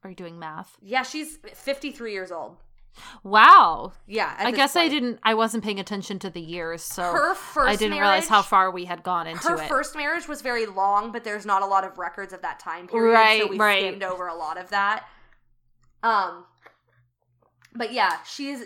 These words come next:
Speaker 2: she's fifty-three, and she's just, like, out there living her life.
Speaker 1: Wow.
Speaker 2: Yeah. Now here is where it all starts to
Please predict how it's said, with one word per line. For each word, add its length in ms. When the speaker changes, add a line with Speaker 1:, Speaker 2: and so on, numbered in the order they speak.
Speaker 2:
she's 240
fifty-three, 680
and 120
she's 260
just, 200
like, 280
out 160
there 160
living 200
her 100
life. 200
Speaker 1:
Wow. 300
Speaker 2:
Yeah. 180
Now 140
here 520
is 160
where 220
it 60
all 180
starts 360
to 260